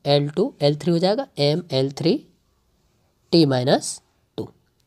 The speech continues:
ठीक है, तो ये हमारा इसके डायमेंशंस निकल के आ गए। हमने सी के निकाल दिए, जी के निकाल दिए और क्यू स्क्वायर upon फ़ोर पाई epsilon नॉट का निकाल दिया। अब इसमें हम इन डायमेंशंस को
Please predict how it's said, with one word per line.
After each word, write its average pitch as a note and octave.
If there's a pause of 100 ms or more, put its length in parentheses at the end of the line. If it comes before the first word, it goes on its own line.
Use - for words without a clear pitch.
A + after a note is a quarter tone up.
(220)
ठीक F#3
है, D4
तो -
ये F#3
हमारा D3
इसके D3
डायमेंशंस C#3
निकल B2+
के B2+
आ A2+
गए। A2+ (500)
हमने C#3+
सी D#3+
के F#3
निकाल F#3+
दिए, B3 (800)
जी D3
के E3+
निकाल F#3
दिए C#4+ (200)
और C#3+
क्यू D3
स्क्वायर D3+
upon F#3
फ़ोर C3
पाई -
epsilon B2
नॉट A#2
का F3
निकाल -
दिया। C3
अब E3+
इसमें F3
हम E3+
इन F3
डायमेंशंस C#3
को C4+